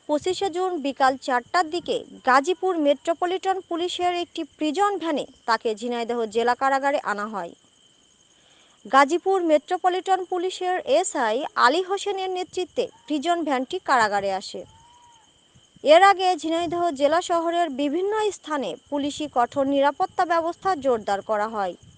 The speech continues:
গ্যাসবাবুকে নিয়ে আগামীকাল তার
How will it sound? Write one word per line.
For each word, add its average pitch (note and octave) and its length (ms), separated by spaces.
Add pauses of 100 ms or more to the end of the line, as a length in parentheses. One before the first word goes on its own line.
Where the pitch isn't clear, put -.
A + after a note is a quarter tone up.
(1200)
গ্যাসবাবুকে F#4 720
নিয়ে F4+ 200 (280)
আগামীকাল E4 500 (140)
তার C#4+ 160